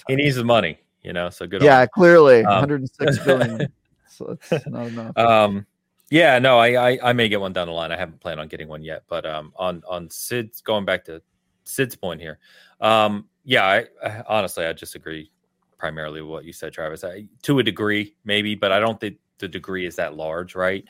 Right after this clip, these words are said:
Speaker 1: Especially
Speaker 2: Maybe
Speaker 1: as
Speaker 2: not.
Speaker 1: this generation goes on, the gap between ownership of P S V R two and P S five is gonna increase, right? There's gonna be more and more,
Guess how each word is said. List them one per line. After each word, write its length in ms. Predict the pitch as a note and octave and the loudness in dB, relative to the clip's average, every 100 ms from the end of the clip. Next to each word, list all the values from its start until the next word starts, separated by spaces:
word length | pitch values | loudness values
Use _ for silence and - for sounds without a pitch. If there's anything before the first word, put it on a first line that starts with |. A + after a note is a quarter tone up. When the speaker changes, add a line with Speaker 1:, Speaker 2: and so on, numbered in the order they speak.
| - - - | -20 -20 -6
Speaker 1:
Especially 440 | G#2 - C3 C3 | -6 -2 0 2
Speaker 2:
Maybe 100 | B2+ | 0
Speaker 1:
as 40 | B2 | 0
Speaker 2:
not. 100 | C3 | -2
Speaker 1:
this 80 | - | -2
generation 500 | A#2 G#2 G2+ G2+ G2+ | -2 0 -4 -4 -6
goes 240 | G2+ F2+ | -4 -4
on, 240 | F2+ F#2 | -4 -2
the 80 | F#2 | -6
gap 420 | F2 F#2+ G2 G#2+ | -8 -2 -2 -2
between 380 | - - G#2+ F#2+ | -8 -16 -10 -8
ownership 500 | F2+ F#2 F2+ - F2 | -6 -8 -10 -12 -8
of 280 | E2+ D#2+ _ _ _ _ _ _ | -6 -8 _ _ _ _ _ _
P 180 | - G#2+ | -2 -2
S 140 | F#2 | -2
V 140 | G2+ | -6
R 100 | F2+ E2+ | -6 -6
two 340 | - F#2+ F2+ F2+ | -8 -8 -6 -10
and 160 | F2 | -12
P 160 | - F2+ | -10 -12
S 100 | - | -12
five 380 | - F#2 E2+ D#2+ | -2 0 0 -4
is 140 | - | -12
gonna 160 | F2 D#2 | -16 -14
increase, 600 | E2+ E2+ F#2+ G#2+ - _ _ | -18 -16 -12 -12 -16 _ _
right? 240 | F#2+ A2 C3 | -6 -6 -6
There's 160 | F#2 - | -18 -16
gonna 160 | F2 | -16
be 100 | E2+ | -16
more 280 | E2 F#2 F#2+ | -14 -8 -8
and 80 | F2+ | -8
more, 360 | F#2 F#2 F#2 | -8 -6 -8